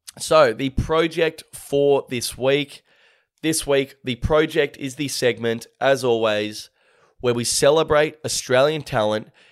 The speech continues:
killing it here and abroad. This week we have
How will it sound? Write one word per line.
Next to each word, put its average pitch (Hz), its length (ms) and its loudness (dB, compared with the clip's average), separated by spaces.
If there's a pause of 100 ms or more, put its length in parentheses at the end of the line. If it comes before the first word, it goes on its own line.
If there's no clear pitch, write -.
(160)
killing 185 380 0
it 180 120 0
here 139 520 0 (160)
and 139 200 2
abroad. 110 600 0 (720)
This 165 220 0
week 160 200 0
we 147 120 -2
have 131 340 0